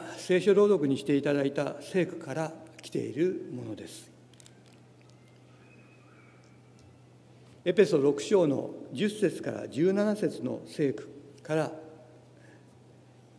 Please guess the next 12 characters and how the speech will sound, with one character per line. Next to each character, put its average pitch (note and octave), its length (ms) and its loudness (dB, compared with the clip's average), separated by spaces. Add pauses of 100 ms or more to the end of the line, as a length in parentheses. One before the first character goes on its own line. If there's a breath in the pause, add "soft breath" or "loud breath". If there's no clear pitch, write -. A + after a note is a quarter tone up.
取 C3 140 -6
ら C3+ 80 0
れ B2 100 -2
て A#2 120 -10
い G2+ 120 -10
ま - 100 -14
す。 - 200 -20 (1160 soft breath)
最 F3+ 320 4
後 D3+ 120 6
に B2+ 160 2
言 C#3 160 4
う、 A#2+ 60 -4